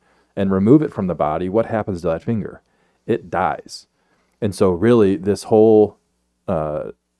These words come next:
cultural autonomy, like Chuck, you mentioned, people are desiring connection. They're desiring relationships,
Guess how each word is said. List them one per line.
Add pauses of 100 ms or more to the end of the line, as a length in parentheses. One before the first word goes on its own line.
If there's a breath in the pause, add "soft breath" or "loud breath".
(200)
cultural
autonomy,
like
Chuck,
you
mentioned,
people
are
desiring (500)
connection.
They're
desiring
relationships,